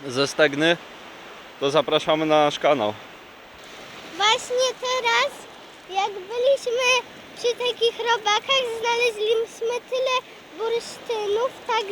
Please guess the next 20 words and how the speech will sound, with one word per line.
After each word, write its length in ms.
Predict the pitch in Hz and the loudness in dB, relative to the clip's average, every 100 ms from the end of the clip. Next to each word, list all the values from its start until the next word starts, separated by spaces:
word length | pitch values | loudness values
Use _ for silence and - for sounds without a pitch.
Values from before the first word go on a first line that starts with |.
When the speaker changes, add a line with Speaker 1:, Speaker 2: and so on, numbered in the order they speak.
| 381 | -4
Speaker 2:
dużo, 480 | 427 440 415 392 427 523 571 - - - - - | 2 2 2 2 2 2 2 -8 -16 -16 -16 -4
i 360 | 381 440 440 453 | 4 6 6 6
jak 140 | 466 466 - - - | 2 -2 -12 -18 -18
chcecie, 460 | - 523 539 - 523 - | -2 0 0 0 -4 -2
to 60 | 508 494 - - - - - - | -2 -4 -10 -18 -20 -20 -16 -4
możemy 640 | 392 480 427 494 494 494 494 480 | 2 2 2 2 4 6 4 2
je 80 | |
sprzedawać. 1080 | - - - 466 392 339 302 269 277 269 269 - - - - - | -4 -8 -6 -2 2 4 2 -2 -6 -6 -8 -14 -18 -18 -20 0
Speaker 1:
Tak, 180 | 165 165 | 2 2
dokładnie, 440 | 151 - 170 151 | 0 4 4 4
bursztynki 500 | 143 147 - 165 160 | 0 -2 -4 -4 -2
będą 280 | 151 151 151 | -2 0 0
zatapiane 580 | 147 143 151 160 156 147 | 0 0 2 4 4 2
w 40 | |
żywicy 460 | 131 147 147 - 143 | 0 -4 -4 0 0
epoksydowej, 640 | 135 139 - 135 143 139 | 0 -4 -4 0 2 4
z 40 | - | 4
tego 220 | 160 165 | 4 4
powstanie 440 | 165 - 175 165 | 2 2 2 4
biżuteria. 600 | 147 135 147 160 131 90 | 0 -4 0 2 4 2